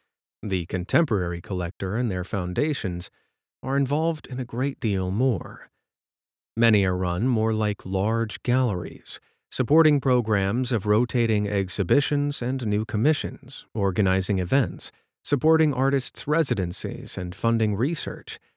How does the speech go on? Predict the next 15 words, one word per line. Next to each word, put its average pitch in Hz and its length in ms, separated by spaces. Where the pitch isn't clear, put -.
staging 107 440
conferences 107 840
on 90 200
cross-disciplinary 104 1160
issues 117 440
such - 280
as 92 180
neuroscience 107 960
or 92 140
climate 113 440
change, 110 440
and 117 140
underwriting 147 680
the 107 100
curatorial 113 760